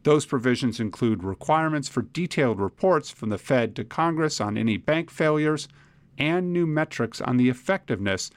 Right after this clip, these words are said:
of the Fed workforce responsible for supervising banks. Toughening bank regulations continues to be a high priority on Capitol Hill, in the wake of the collapse of three mid-sized banks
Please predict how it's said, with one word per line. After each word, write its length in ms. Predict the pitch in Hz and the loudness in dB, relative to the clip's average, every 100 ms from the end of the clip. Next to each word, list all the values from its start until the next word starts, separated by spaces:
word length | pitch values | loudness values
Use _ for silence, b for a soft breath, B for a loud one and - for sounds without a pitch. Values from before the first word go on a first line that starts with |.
| b b - | b b -4
of 100 | 147 | 0
the 120 | 156 | 0
Fed 260 | - 131 113 | 2 2 2
workforce 720 | 110 180 - - 104 101 - - | 2 0 0 0 0 0 -8 -6
responsible 640 | 147 - 113 95 104 104 | -4 0 -2 -2 -4 -4
for 180 | - 139 | -2 -2
supervising 840 | - - 190 156 127 98 92 101 | -2 -2 0 -2 0 -4 -4 -6
banks. 460 | 95 107 95 - - _ _ _ _ - | -4 -4 -6 -12 -16 _ _ _ _ -2
Toughening 420 | - 254 226 151 | -2 0 -2 2
bank 260 | 127 120 127 | 0 0 -2
regulations 640 | 117 117 110 - 120 113 | 0 2 2 2 -2 -2
continues 600 | 151 135 - 185 175 151 | -6 -4 -2 0 -2 -2
to 100 | 127 | 0
be 160 | 131 131 | 2 2
a 100 | 123 | 0
high 300 | - 110 117 | 0 2 0
priority 560 | - 107 107 110 98 | 0 2 4 2 2
on 120 | 110 | -2
Capitol 440 | 110 98 98 107 101 | -4 -6 -4 -6 0
Hill, 340 | 147 117 - b b b b | 4 4 2 b b b b
in 80 | 147 | 0
the 80 | 143 | 2
wake 260 | 123 127 160 | 4 2 0
of 100 | 156 | -4
the 80 | |
collapse 480 | - 120 104 101 - | -4 0 2 0 -4
of 100 | 135 | -6
three 420 | - - 131 139 | -4 -2 2 4
mid-sized 680 | 147 113 110 - 101 101 - | 4 2 2 0 0 0 0
banks 360 | 139 127 120 | 0 2 0